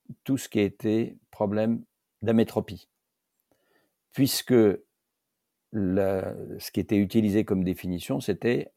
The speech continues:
avec correction, en faisant quelque part l'hypothèse que tout le monde avait les lunettes dont il pouvait avoir besoin, ce qui n'est évidemment pas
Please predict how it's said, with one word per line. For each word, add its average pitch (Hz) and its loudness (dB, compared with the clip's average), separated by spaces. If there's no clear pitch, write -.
avec 120 2
correction, 95 -2
en 113 2
faisant 101 2
quelque 90 -6
part 90 0
l'hypothèse 107 0
que 110 -6
tout 135 4
le 120 8
monde 117 4
avait 107 4
les 104 2
lunettes 98 2
dont 101 -8
il 95 -10
pouvait 98 0
avoir 92 0
besoin, 90 -8
ce - -20
qui 87 -6
n'est 87 -4
évidemment 87 -8
pas - -8